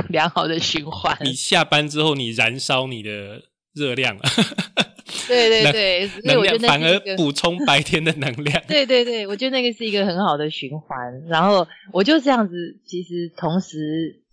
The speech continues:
Speaker 1: 同时进行了好几年。所以那个时候哈，人家说，呃，现在才说斜杠，斜杠人生嘛哈。
Speaker 2: 嗯。
Speaker 1: 我，我觉得那个时候，其实我在做，我就在做斜杠了。因为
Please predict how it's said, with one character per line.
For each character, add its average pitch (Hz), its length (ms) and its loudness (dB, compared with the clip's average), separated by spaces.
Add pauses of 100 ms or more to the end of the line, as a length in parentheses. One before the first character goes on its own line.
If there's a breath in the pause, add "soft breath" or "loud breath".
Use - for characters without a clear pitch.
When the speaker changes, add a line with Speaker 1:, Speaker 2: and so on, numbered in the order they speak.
(240)
Speaker 1:
同 160 200 -2
时 160 200 -4
进 180 240 2
行 139 240 -6
了 135 80 -4
好 135 220 0
几 139 160 -6
年。 - 260 -12 (340 loud breath)
所 302 120 2
以 311 40 6
那 302 140 4
个 180 100 6
时 151 200 -4
候 151 180 -2
哈， 135 280 -12 (360)
人 175 160 -4
家 220 140 4
说， 196 480 0 (280)
呃， 143 160 -8
现 285 260 4
在 254 160 6
才 165 420 0
说 185 320 -2
斜 143 300 -2
杠， 151 280 -4
斜 127 240 -8
杠 147 240 -6
人 123 240 -12
生 127 280 -6
嘛 123 180 -10
哈。 131 160 -6
Speaker 2:
嗯。 110 280 -10
Speaker 1:
我， 202 180 4
我 214 60 4
觉 269 120 4
得 294 100 6
那 269 120 4
个 196 120 6
时 175 140 0
候， 175 200 4
其 160 140 -4
实 175 140 -8
我 135 140 -6
在 165 160 2
做， 156 220 -6
我 143 140 -8
就 175 160 -4
在 165 160 2
做 147 220 -4
斜 123 280 -8
杠 127 280 -4
了。 123 80 -12
因 196 140 0
为 214 140 2